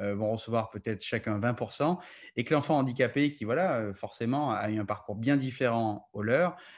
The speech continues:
eh bien, recevra peut-être soixante pour cent. Tout le monde va se mettre autour de la table, on va signer un acte devant le notaire, on va renoncer, euh, par anticipation à réduire euh, la part qu'on recevra. Et je crois que c'est très sécurisant pour tout le monde. C'est sécurisant pour les parents parce que le, le jour où ils ne seront plus ici,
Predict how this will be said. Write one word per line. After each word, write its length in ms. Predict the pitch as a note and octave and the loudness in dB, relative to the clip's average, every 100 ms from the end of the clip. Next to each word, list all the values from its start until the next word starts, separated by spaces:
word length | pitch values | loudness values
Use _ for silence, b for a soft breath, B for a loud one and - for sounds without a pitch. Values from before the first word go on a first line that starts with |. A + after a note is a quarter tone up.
| B | B
eh 80 | A2 | 0
bien, 160 | C#3 D#3 | 4 4
recevra 360 | C3+ B2+ D3 | 4 4 4
peut-être 140 | D#3 D3 | 2 -2
soixante 280 | C3 C3+ | -4 -4
pour 140 | C3 B2 | -4 -4
cent. 220 | F#2+ F#2 | -8 -8
Tout 100 | - | -2
le 60 | C#3+ | 2
monde 100 | D3 | 2
va 60 | C#3 | 0
se 100 | C#3+ | -2
mettre 160 | C3+ | -4
autour 180 | B2 A#2+ | -6 -2
de 60 | G#2+ | -2
la 100 | G2+ | -2
table, 280 | G#2 C3 | -2 -2
on 80 | A#2+ | -2
va 120 | G2+ | -4
signer 500 | G#2 - G#2+ A#2 G#2+ b b - | -6 -4 -2 0 -2 b b -6
un 160 | G2+ A2 | -2 0
acte 160 | G#2+ | 0
devant 180 | G#2+ G#2+ | -2 0
le 60 | G#2 | 0
notaire, 500 | G2 G#2+ A#2 D#3+ B2+ | -2 0 2 2 0
on 200 | G#2 G2+ | -2 -2
va 100 | G2+ | 0
renoncer, 800 | G#2+ D3+ D3+ D3 - C#3 C3 C3+ B - | 4 6 6 6 2 0 -2 -6 B -4
euh, 100 | G2+ | -4
par 240 | G2 D3+ D3+ | 2 4 4
anticipation 920 | D3 - - C3+ B2 - B2+ A2+ - | 0 -6 -2 2 2 0 0 0 -2
à 200 | G2+ G2+ | -4 -4
réduire 600 | G#2 D3 C3 D3 C#3 B2 B B _ | 0 0 2 0 2 0 B B _
euh, 220 | G2 G2+ G2 | -4 -2 0
la 160 | G#2 | -2
part 380 | - D3 A#2+ - | 2 2 2 -2
qu'on 100 | G#2 | -4
recevra. 560 | G2+ - F#2 A2+ E3+ B B B - | -4 -6 0 2 2 B B B -6
Et 80 | |
je 80 | G#2+ | 0
crois 140 | - F3 | 4 4
que 80 | |
c'est 100 | - | 2
très 160 | B2+ D#3+ | -2 0
sécurisant 500 | D#3 - C3+ C3 D3+ | 0 0 0 2 0
pour 160 | C#3+ - | -2 -2
tout 100 | D#3 | 0
le 60 | |
monde. 160 | F#3 F#3 | 0 -2
C'est 80 | - | -8
sécurisant 400 | G#2+ - A2+ A#2 | -4 0 2 2
pour 140 | A2+ | 0
les 100 | G#2+ | 2
parents 420 | A#2 A#2 D#3+ A3 | 2 2 0 -2
parce 200 | G#2+ G#2 | -6 -6
que 80 | G#2 | -4
le, 200 | G#2 G#2 | -2 0
le 120 | G#2 | -2
jour 180 | G#2+ A2+ | -2 0
où 40 | |
ils 60 | A2+ | 0
ne 40 | |
seront 300 | G#2 - G#2 | -2 -4 -4
plus 220 | G2 G#2+ G#2 | -4 -6 -6
ici, 380 | G#2 - A#2 | -6 -6 -6